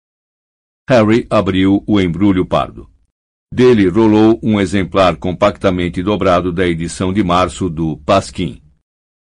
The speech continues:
Ele o desenrolou e viu o próprio rosto sorrindo acanhado para ele na capa da revista. Enormes letras vermelhas atravessadas na foto anunciavam: "Harry Potter, enfim, revela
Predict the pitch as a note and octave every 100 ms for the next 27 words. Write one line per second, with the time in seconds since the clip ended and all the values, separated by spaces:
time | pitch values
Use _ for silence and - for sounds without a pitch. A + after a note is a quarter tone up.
0 | _ _ - A#2 B2 B2 A#2 A#2 G2 G2
1 | E2 F#2+ F#2+ A2 G#2 A2+ A2+ A#2 F#2 G2
2 | G2+ F2 G2 G2 G#2+ G2 F#2+ A2 - A2+
3 | - G2 F2 G2 F2 E2 F#2+ F#2 F#2+ G2
4 | G2+ D#2+ F#2 G#2 F2+ F#2 F#2 F2+ E2+ F#2+
5 | F#2 F2 E2 E2+ E2+ D2 C2 - F2 _
6 | _ _ _ _ _ - G2+ G2+ G#2+ G2+
7 | F2+ D#2+ G2 F#2 F#2 E2+ G2 F2 G2+ F#2
8 | E2+ E2+ F2+ F2+ E2 - F2 D#2+ E2 G#2
9 | G2+ G#2 G#2+ A2 G#2 - G#2+ G#2 G2 -
10 | F2+ C2 A1+ F#2+ - _ _ _ _ _
11 | _ _ _ _ B2 A#2+ A#2+ B2 - F#2
12 | F2 F2 A2 A2 - - A2 G#2 E2+ -
13 | A2 A2+ A2+ G2+ G#2 F#2+ F#2 D2+ B1 -